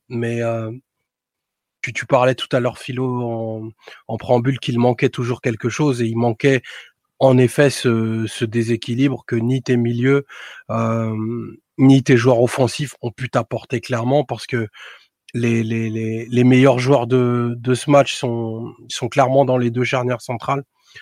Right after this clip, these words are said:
Euh, Botman et Fonte, c'est vraiment une super charnière qui est bien protégée avec un, avec deux milieux qui, qui ont une répartition claire des tâches. Euh, André qui, qui fait le starter du pressing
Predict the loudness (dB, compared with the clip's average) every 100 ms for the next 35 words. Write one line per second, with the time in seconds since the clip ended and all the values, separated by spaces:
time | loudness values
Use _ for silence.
0 | _ -8 -4 -4 -2 -2 2 2 2 0
1 | -4 -6 0 -2 -2 -6 -4 -4 -2 -4
2 | -4 -8 -10 -12 -12 -8 -6 -6 -4 -2
3 | 0 -2 -4 -18 -20 _ -2 2 2 2
4 | 0 2 2 2 2 2 0 -4 -6 -6
5 | -4 -6 -8 -8 -8 -4 -4 -2 -2 0
6 | -2 -2 -10 -10 -12 _ -18 -16 -18 _
7 | 2 4 4 2 2 -4 -4 -4 2 2
8 | 4 2 4 2 4 4 4 2 -4 -4
9 | -6 -10 -16 _ _ -2 -2 0 0 0
10 | -4 -6 -6 -8 -12 -8 -6 -4 -4 -4
11 | -6 -6 -8 -8 -6 -4 -2 -2